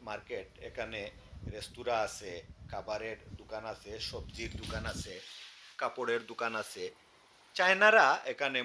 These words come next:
মূলত ব্যবসা করে। আর এখানকার বেশিরভাগ ক্রেতা চায়না। অন্যান্য দেশের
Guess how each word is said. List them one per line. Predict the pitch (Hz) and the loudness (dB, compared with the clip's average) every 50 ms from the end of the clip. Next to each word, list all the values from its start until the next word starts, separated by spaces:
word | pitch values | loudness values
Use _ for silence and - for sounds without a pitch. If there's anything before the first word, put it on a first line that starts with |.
| 127 | -2
মূলত | 120 113 113 110 - 135 156 185 226 - _ _ _ _ _ - | -4 -4 -4 -4 -4 -4 -6 -6 -8 -12 _ _ _ _ _ -16
ব্যবসা | 117 117 - - 139 123 - | -16 -12 -6 -4 -4 -4 -4
করে। | 98 85 - - - _ _ _ - - - - - - - _ - 117 120 | -8 -14 -14 -16 -20 _ _ _ -20 -20 -20 -20 -20 -20 -20 _ -6 -2 0
আর | 113 - - - - 165 | 0 -2 -2 -4 -6 -2
এখানকার | 170 214 208 214 208 - 214 165 131 135 165 202 - - 113 | 2 2 2 2 4 6 8 10 10 10 8 6 2 -2 -4
বেশিরভাগ | 156 165 - 269 269 220 196 220 202 175 156 151 139 143 - - - - - _ _ | -2 -2 0 -2 -2 2 6 8 10 12 12 10 10 6 2 -6 -18 -20 -20 _ _
ক্রেতা | - 143 135 - - 139 143 160 190 - - - | -4 -4 -4 -2 0 0 0 0 0 -4 -8 -8
চায়না। | 131 110 101 101 95 92 85 71 - - - _ _ - - - - - _ - | -8 -6 -6 -8 -10 -10 -12 -12 -12 -16 -20 _ _ -20 -20 -20 -20 -20 _ -14
অন্যান্য | 110 120 127 139 143 151 156 165 165 156 127 | -12 -4 -2 0 0 0 0 -2 -4 -2 -2
দেশের | 131 127 - - 165 147 | -2 0 2 2 2 2